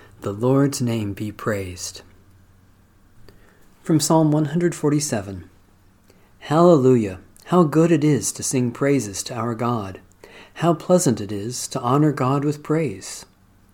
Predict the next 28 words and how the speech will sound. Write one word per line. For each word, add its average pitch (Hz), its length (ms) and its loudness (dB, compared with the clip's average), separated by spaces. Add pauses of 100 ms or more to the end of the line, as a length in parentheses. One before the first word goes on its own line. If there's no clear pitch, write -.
(520)
The 151 100 4
Lord 151 300 8
rebuilds 151 540 4
Jerusalem 147 800 -2
and 131 200 -2
gathers 151 420 -2
the 139 160 -4
exiles 113 560 -6
of 131 140 -4
Israel. 113 480 -6 (720)
The 151 120 0
Lord 156 260 4
heals 170 480 2
the 147 80 -2
brokenhearted 147 840 0 (220)
and 139 120 -2
binds 143 360 -2
up 120 180 -6
their 135 180 -2
wounds. 127 680 -2 (640)
The 139 100 -2
Lord 175 340 2
counts 160 360 -2
the 147 100 -4
number 147 300 0
of 170 100 -2
the 185 80 -2
stars 123 720 -4